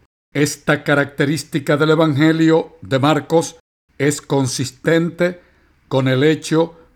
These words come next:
de que sus lectores observaban el sábado.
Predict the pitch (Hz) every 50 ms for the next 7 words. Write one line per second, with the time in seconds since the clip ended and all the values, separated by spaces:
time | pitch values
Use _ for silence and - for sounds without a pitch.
0 | _ _ - 117 131 127 - 139 131 - 160 131 - - - _ 135 123 127 127
1 | 123 - _ _ - 165 165 165 165 170 160 - - _ _ _ _ _ _ _
2 | _ _ 147 139 127 - - - 135 127 120 117 107 131 151 156 160 160 160 160
3 | 156 - _ _ _ _ _ _ _ _ - 135 127 - - - 143 131 123 110
4 | 104 69 - 64 58 -